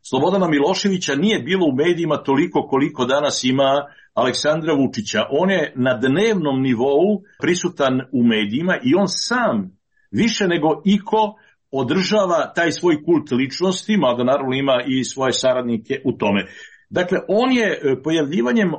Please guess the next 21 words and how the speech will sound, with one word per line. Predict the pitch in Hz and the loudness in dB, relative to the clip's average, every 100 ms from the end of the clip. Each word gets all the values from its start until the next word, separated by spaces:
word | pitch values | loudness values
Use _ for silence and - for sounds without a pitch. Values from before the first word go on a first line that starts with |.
| - - | -10 -4
odmah, | 156 208 190 160 - | 0 0 0 -4 -2
e, | 156 139 | 0 0
posle | 151 151 143 117 | -2 -2 -4 -2
tih | 180 143 | -2 0
tragičnih | - 190 165 - 135 107 | -2 0 0 0 0 2
događaja | 180 160 120 127 120 104 _ | 0 0 -2 0 0 0 _
na | 127 127 | -6 -2
televizijama | 143 139 151 196 156 160 143 - | 0 0 0 0 2 2 0 -2
Happy | 185 185 - 147 - | -4 -4 -2 -4 -2
i | 139 131 123 123 123 | 0 2 4 2 0
Pink, | 139 175 233 214 - | 0 2 2 -2 -12
da | 98 113 | -4 -2
bome | 175 214 | 2 0
hteo | - - 214 | -2 0 0
da | 202 190 | 0 -2
pokaže | 180 196 220 220 - 170 147 - | -2 -2 0 -2 0 -2 -2 -2
kako | 151 151 151 - | -4 0 -2 0
on | 147 196 214 208 - - | 0 2 2 0 -6 -4
podržava | 139 127 202 208 220 175 - | -2 0 0 0 0 0 0
te | 175 170 | -2 -2
televizije. | 151 143 120 123 113 95 90 80 | 0 0 2 2 0 -2 -6 -6